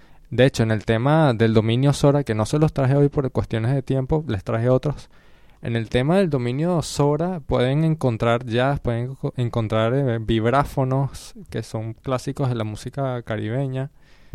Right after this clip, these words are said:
por darles un ejemplo de tantos. Y él hizo un excelente trabajo para ambientar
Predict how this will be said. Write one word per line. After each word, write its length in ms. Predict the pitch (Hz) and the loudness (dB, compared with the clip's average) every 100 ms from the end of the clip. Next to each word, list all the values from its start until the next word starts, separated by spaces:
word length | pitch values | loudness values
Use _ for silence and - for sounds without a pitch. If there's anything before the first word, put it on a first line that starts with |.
| - - | -16 -6
por 220 | - 117 120 | 2 4 6
darles 260 | 120 131 | 2 2
un 120 | 143 147 | 2 4
ejemplo 360 | 117 110 127 | 2 2 4
de 100 | 123 | 4
tantos. 580 | - 131 131 139 143 - - - - - - - - _ - - | 2 2 2 0 -4 -6 -20 -20 -20 -20 -20 -20 -20 _ -20 -12
Y 800 | - 123 117 120 117 117 113 104 - - - - - - - - | -2 0 2 0 0 0 -2 -4 -10 -20 -20 -20 -20 -20 -20 -6
él 180 | - 135 | 0 2
hizo 180 | 160 202 | 2 4
un 80 | |
excelente 440 | 196 - 135 135 180 | 2 4 2 2 4
trabajo 360 | 160 135 135 | 6 6 6
para 180 | 160 156 | 6 4
ambientar 500 | 139 120 110 113 117 | 6 4 4 4 2